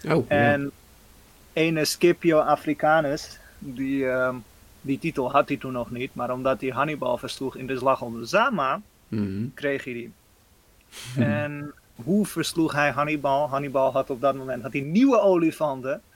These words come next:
Speaker 1: Yes.
Speaker 2: en een groter leger dan de Romeinen.
Speaker 1: Wauw.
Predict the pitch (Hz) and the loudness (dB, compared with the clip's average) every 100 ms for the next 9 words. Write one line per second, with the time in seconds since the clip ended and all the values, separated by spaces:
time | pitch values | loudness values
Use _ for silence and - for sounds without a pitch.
0 | _ - 127 117 90 - - 220 202 - | _ 0 6 6 4 -8 -2 0 0 0
1 | 208 240 220 190 170 165 160 151 156 147 | 2 2 2 2 2 0 -2 -6 -4 -2
2 | 147 165 180 151 113 107 _ _ _ _ | -2 -2 -4 -4 -8 -12 _ _ _ _
3 | 104 107 113 | -8 -6 -6